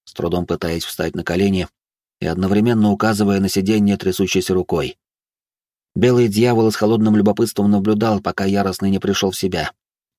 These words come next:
Склонился и просипел: "Это твоё место!" "Пожалуй, я постою", усмехнулся вселенец. "Моё место немного повыше". "Я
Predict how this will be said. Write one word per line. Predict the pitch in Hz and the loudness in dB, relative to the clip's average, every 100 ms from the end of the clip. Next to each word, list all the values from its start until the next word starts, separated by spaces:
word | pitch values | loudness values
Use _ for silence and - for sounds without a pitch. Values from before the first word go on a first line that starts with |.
| _ | _
Склонился | - - 98 101 101 101 | -10 -4 0 0 0 -2
и | |
просипел: | 95 90 95 90 76 - _ _ _ _ _ _ _ - | -2 -4 -4 -4 -6 -6 _ _ _ _ _ _ _ -8
"Это | 127 110 - 107 - - _ _ _ - | -4 -4 -2 0 -2 -4 _ _ _ -8
твоё | 95 170 170 165 151 104 87 - _ _ _ | -2 0 2 4 4 2 0 -4 _ _ _
место!" | - 160 147 90 - - - - _ _ _ _ _ _ _ _ _ _ _ - | -6 0 0 0 -2 -2 -2 -4 _ _ _ _ _ _ _ _ _ _ _ -6
"Пожалуй, | 73 - 101 110 117 131 | -2 0 2 2 4 4
я | 123 120 | 4 2
постою", | 104 120 - 127 127 113 92 76 _ _ _ _ - | 2 0 0 0 2 2 0 -2 _ _ _ _ -12
усмехнулся | 76 85 85 87 90 | -8 -6 -4 -4 -4
вселенец. | - 90 85 78 - - _ _ _ _ - | -2 -2 -2 -4 -8 -14 _ _ _ _ -12
"Моё | - 67 90 95 | -8 -4 0 2
место | 98 104 - 107 | 2 2 0 2
немного | 101 98 101 101 98 | 2 2 2 2 0
повыше". | - 104 113 117 - - - _ _ _ _ _ _ _ _ _ _ - | 0 0 2 2 0 -2 -6 _ _ _ _ _ _ _ _ _ _ -4
"Я | 127 156 139 123 104 | 0 4 4 4 2